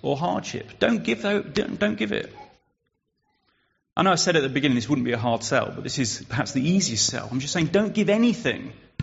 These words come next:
that will stop you being cheerful. The flip side of this is that it's not a good idea to give foolishly. And I'm not gonna condescend you by saying why giving is a good idea.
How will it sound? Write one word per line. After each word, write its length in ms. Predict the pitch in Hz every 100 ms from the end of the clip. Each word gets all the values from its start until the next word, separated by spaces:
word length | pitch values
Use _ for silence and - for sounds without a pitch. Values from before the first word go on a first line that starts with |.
| -
that 100 | 110
will 120 | 151
stop 400 | - - 180 -
you 60 | 147
being 240 | 160 156
cheerful. 540 | 147 170 165 170 - - - _ _ _ _ _ _ _ _ _ _ _ _ _ _ _ _ _ _ _ _ _ _ _ _ _ _ _ _ _ _ _ _ _ _ - - - - _ _ _ _ _ _ _ _ _ _ _
The 60 | 160
flip 240 | 240 -
side 320 | - 160 117
of 100 | 107
this 380 | 90 69 - - - - _
is 180 | 123 117
that 120 | 135
it's 120 | 127
not 180 | 160 170
a 40 | 170
good 160 | 156
idea 360 | 143 127 120 107
to 240 | - 117 107 - -
give 160 | 131
foolishly. 720 | - - 131 120 107 - 90 - - - _ _ _ _ _ _ _ _ -
And 460 | - 127 127 - - _ _ _ _ _
I'm 140 | 143 180
not 120 | 220
gonna 180 | 226 185
condescend 760 | - 190 165 - 190 170 139
you 80 | 113
by 200 | 113 113
saying 560 | 104 127 117 107 110 104
why 320 | 120 113 110
giving 360 | 107 110 110
is 120 | 107 110
a 40 |
good 160 | 117 110
idea. 420 | 110 107 101